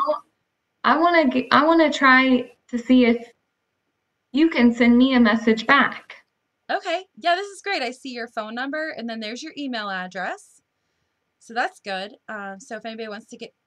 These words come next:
Speaker 2: involved, and so here I'm gonna use that drop down. That's right. If I leave it on everyone, it'll send it to everyone. So I'm gonna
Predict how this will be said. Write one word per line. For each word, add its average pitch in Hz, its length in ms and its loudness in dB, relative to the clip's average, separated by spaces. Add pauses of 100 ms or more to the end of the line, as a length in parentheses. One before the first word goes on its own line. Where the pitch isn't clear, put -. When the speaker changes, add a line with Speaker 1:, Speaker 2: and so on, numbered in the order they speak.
(160)
Speaker 2:
involved, 208 680 -14
and 220 160 -18
so 214 200 -16
here 226 360 -12
I'm 226 100 -12 (100)
gonna 214 180 -14 (720)
use 285 200 -10
that 381 220 -2
drop 233 320 -6
down. 214 460 -12 (360)
That's 214 200 -18
right. 196 200 -10
If 202 140 -20
I 202 160 -12
leave 277 240 -12
it 294 80 -8
on 233 220 -6
everyone, 208 580 -10
it'll 185 220 -16
send 196 280 -14
it 180 120 -20
to - 120 -20
everyone. 208 760 -14 (680)
So - 180 -20
I'm 208 80 -18
gonna 226 180 -16